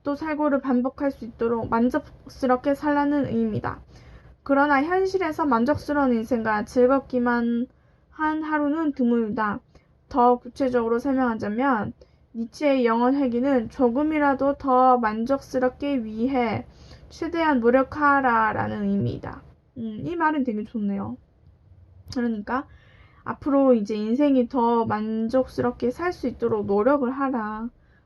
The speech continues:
그런 말인 것 같은데, 음, 좋은 말이네요. 니체 하면은 인터넷에 검색하면 니체가 한 명언 이런 거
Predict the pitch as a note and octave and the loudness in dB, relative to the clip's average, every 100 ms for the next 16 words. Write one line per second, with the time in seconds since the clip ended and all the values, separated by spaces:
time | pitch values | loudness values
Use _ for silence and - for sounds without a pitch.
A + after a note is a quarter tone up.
0 | _ - A#3 A#3+ G#3+ G#3 A3+ G#3 - A3 | _ -6 -2 -2 -4 -4 -6 -6 -6 -6
1 | A3+ A#3+ A3 A3 B3+ _ A3 G#3+ G3+ G#3+ | -4 -4 -6 -10 -12 _ -14 -10 -8 -8
2 | A#3+ - A3 G#3+ G3+ G#3+ A#3 B3 B3+ - | -10 -10 -10 -8 -8 -8 -10 -10 -14 -16
3 | _ _ _ _ - _ - - _ - | _ _ _ _ -20 _ -20 -20 _ -20
4 | - - - - - - - - _ - | -20 -20 -20 -20 -20 -20 -20 -20 _ -20
5 | - B3 B3+ - G4 F#4 E4+ E4 D4+ C#4+ | -6 -4 -4 2 4 4 2 0 2 2
6 | A#3+ A3+ D#4 E4 D4 - - - - B3+ | 2 0 -2 -2 -2 -4 -12 -18 -6 -4
7 | C4+ D4+ D4 C#4 B3+ A#3 A3 A#3 - D4+ | -2 -6 -6 -4 -4 -4 -6 -8 -8 -6
8 | C#4+ D4 A#3+ A3 A3+ A#3 A3 A3 A3 - | -4 -4 -4 -2 0 -2 -2 -6 -6 -4
9 | A#3 A#3 A3 | -4 -4 -6